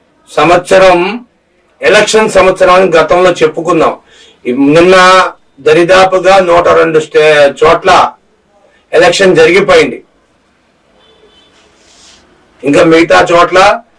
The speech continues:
జరుగుతానికి సిద్ధంగా ఉన్నది. కాబట్టి నామినేషన్లు వేసేవాళ్ళు గబా గబా స్పీడ్ స్పీడ్గా వెయ్యండి. మరి మీ ప్రతాపాన్ని చూపించండి. Thank you. మరి వా-, మీ విలువైన అభిప్రాయాలు కామెంట్ రూపంలో తెలియచేయండి, షేర్ చేయండి, లైక్ చేయండి.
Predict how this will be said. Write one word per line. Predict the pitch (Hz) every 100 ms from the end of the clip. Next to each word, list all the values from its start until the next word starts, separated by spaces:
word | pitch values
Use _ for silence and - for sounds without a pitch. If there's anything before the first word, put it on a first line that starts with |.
| _ _
జరుగుతానికి | 117 131 151 160 165 170 165
సిద్ధంగా | 147 143 156 160 160
ఉన్నది. | 151 156 165 170 220 - _ _ _
కాబట్టి | 160 - - 156 185 151 - - _ - - - _ _ _ _ -
నామినేషన్లు | 127 147 165 160 160 165
వేసేవాళ్ళు | 160 156 165 165 165
గబా | 151 156 170 160 156
గబా | 156 175 143
స్పీడ్ | - 175 185
స్పీడ్గా | 151 - 175 175 180
వెయ్యండి. | 160 165 180 185 202 233 - _ _ _ -
మరి | 139 139 135
మీ | 135 131 117 113 113
ప్రతాపాన్ని | 110 - 139 139 165 165 156 143
చూపించండి. | 160 165 - 135 131 170 - _ - _ -
Thank | 139 165 160
you. | 180 214 - _ - _
మరి | -
వా-, | 123 131 139 135 131
మీ | 131 127
విలువైన | 139 156 160 160
అభిప్రాయాలు | 147 156 156 151
కామెంట్ | 143 139 156 147
రూపంలో | 147 147
తెలియచేయండి, | 151 151 151 160 170
షేర్ | - 143 151 151
చేయండి, | 156 160 151
లైక్ | 139 139 -
చేయండి. | 143 147 165